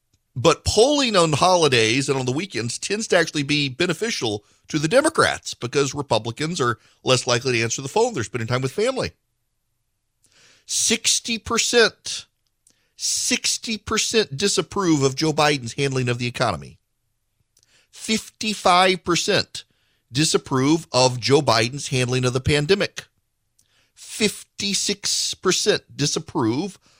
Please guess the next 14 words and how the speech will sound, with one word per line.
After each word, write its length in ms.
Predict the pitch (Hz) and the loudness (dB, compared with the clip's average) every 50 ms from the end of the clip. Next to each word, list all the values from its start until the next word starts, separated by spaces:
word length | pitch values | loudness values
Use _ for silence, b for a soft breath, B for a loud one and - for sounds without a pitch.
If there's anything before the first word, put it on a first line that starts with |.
| _ _ _ | _ _ _
of 180 | 160 156 139 | -2 -2 -2
Joe 220 | 120 123 143 165 180 | 0 0 0 0 2
Biden's 760 | 139 127 120 123 139 147 151 160 170 160 156 - - - - - | 2 2 2 2 0 -2 -6 -8 -6 -6 -6 -6 -6 -8 -8 -10
handling 580 | - - 151 151 160 143 131 147 160 165 175 165 | -8 -4 0 0 0 0 0 0 0 0 0 0
of 140 | 131 127 131 | 0 -2 -2
the 80 | - | -6
presidency 800 | 127 - - - 147 131 120 131 127 135 135 135 - - 151 160 | -10 -4 0 2 2 2 2 2 0 0 -2 -4 -6 -6 -6 -4
itself. 840 | - 175 170 160 - - 240 262 262 - 123 - - - - _ _ _ _ _ _ _ _ _ _ _ _ _ _ _ _ b b b b b b b b b b | -4 -4 -4 -4 -4 0 2 4 4 4 2 -2 -10 -20 -20 _ _ _ _ _ _ _ _ _ _ _ _ _ _ _ _ b b b b b b b b b b
I 80 | 151 | 0
mean, 180 | 170 185 175 156 | 2 2 2 2
this 200 | 208 233 - - | 0 0 0 0
is 140 | 233 202 208 | -2 4 4
the, 100 | 202 185 | 4 4
thi-, 240 | - 170 202 208 | 4 2 0 0